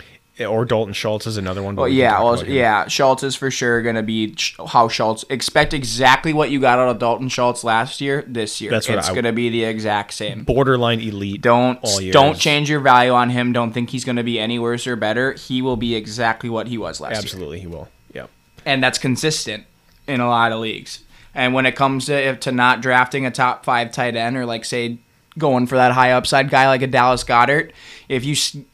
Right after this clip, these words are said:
Speaker 2: end up saying, "I'm not taking a tight end till the end," Dalton Schultz is a great option.
Speaker 1: And I don't even know if he's gonna last that long.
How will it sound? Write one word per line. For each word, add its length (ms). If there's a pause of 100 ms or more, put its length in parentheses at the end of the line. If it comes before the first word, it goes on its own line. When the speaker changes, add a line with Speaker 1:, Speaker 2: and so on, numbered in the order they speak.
(140)
Speaker 2:
end 200
up 220
saying, 300
"I'm 140
not 200
taking 300
a 200 (120)
tight 260
end 240
till 160
the 100
end," 340
Dalton 340
Schultz 340
is 80
a 80
great 420
option. 480
Speaker 1:
And 80
I 40
don't 140
even 120
know 140
if 80
he's 120
gonna 140
last 300
that 180
long. 200